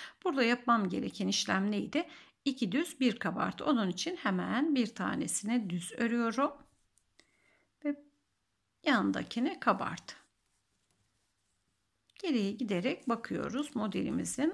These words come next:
oluşuna göre ayarlıyoruz. Bir tane kabartı. Evet. Bir kabartı, iki düz, arada iki tane trabzan, üç zincir, iki trabzan olarak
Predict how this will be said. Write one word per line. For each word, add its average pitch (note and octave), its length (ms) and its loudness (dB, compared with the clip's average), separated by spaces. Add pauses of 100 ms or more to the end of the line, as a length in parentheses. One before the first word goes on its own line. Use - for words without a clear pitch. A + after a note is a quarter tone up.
oluşuna F#3 480 -2
göre A3+ 580 -2
ayarlıyoruz. - 880 -4 (1080)
Bir A3+ 240 0
tane G#3+ 400 -2
kabartı. - 560 -2 (1800)
Evet. - 380 -2 (500)
Bir A4 200 -2
kabartı, G3+ 680 0
iki C4 280 -2
düz, A#3+ 300 -2
arada C#4 500 0
iki E4 360 -2
tane G3 440 0
trabzan, G#3 680 -2
üç E4 100 -4
zincir, F#3+ 400 -4
iki C#4+ 220 -6
trabzan G#3 720 -2
olarak G#3 440 -6